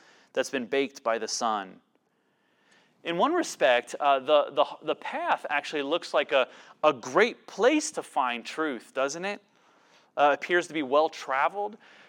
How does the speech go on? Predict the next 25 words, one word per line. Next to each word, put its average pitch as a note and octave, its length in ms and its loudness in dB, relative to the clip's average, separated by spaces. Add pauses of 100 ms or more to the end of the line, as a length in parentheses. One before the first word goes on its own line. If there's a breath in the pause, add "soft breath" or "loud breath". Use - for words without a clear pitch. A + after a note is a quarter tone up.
(100 soft breath)
uh, C#3 60 0
appears F#3 340 2
to - 80 -14
be E3+ 80 -4
used E3 540 -4
by, C#3+ 400 4
by D3 120 2
many D#3 420 -4
people, F#3+ 640 -4 (240 soft breath)
the C3+ 100 2
masses. D#3+ 840 2 (240 loud breath)
Uh, E3+ 100 6
that's G3+ 240 2
where G#3 100 6
everyone F#3 360 2
is C#3 140 -4
going. F3 460 2
That's F3+ 220 0
where D#3+ 160 6
everyone D#3+ 420 2
is C3 160 -6
walking. D#3+ 500 4
It D3+ 100 -6
seems F#3+ 320 -4
like F3 180 4